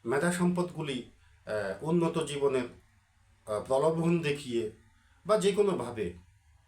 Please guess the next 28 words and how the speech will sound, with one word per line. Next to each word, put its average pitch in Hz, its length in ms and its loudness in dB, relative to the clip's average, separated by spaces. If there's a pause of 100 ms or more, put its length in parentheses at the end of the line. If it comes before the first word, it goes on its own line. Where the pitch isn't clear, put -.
(420)
যে 143 180 -4
কোনো 160 320 0
নিয়ম, 143 640 -2
যে 139 140 -2
কোনো, 147 380 0
আহ, 117 440 -4 (1300)
প্রভাব 160 300 0
প্রতিপত্তি 175 560 -4
খাটিয়ে 147 460 0
হোক, 117 200 -6
যেভাবেই 139 480 -4
হোক, 113 200 -8 (320)
তারা 131 180 0
মেধা 127 220 -2
সম্পদগুলি 127 520 -4
নিয়ে 110 220 -2
যাবে। 90 300 -10 (340)
আমি 165 200 2
যদি, 185 460 0 (180)
আহ, 143 80 -2
সংক্ষেপে 151 600 -2
আমাদের 131 460 0 (280)
একজন 123 280 -2
মেধা 120 220 2
সম্পদের, 139 640 -4
মেধাশক্তির 120 560 -8
কথা 113 220 -8
বলি, 104 340 -8